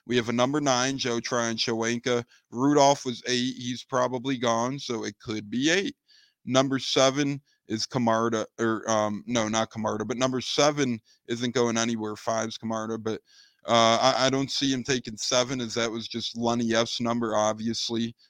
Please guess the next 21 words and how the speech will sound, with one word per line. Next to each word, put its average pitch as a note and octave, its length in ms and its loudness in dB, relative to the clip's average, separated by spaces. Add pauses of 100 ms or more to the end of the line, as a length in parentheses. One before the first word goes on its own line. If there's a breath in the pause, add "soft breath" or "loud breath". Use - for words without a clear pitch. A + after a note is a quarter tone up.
So A#2+ 260 2
I A2 120 6
don't A#2 200 0
see B2 120 -4
him A2+ 140 -4
taking A2+ 340 -2
Lenny A2+ 320 0
F's A2+ 240 0
old A#2 180 2
number. A#2 280 0
That'd A2 200 -6
be A2+ 100 -2
a A2+ 40 0
little A2+ 240 2
weird B2+ 400 2
<laughs> - 0 -
for B2+ 120 0
Rachaad A#2 560 2
White. A#2 320 4 (280 soft breath)
As B2 240 6
Rob E3 560 12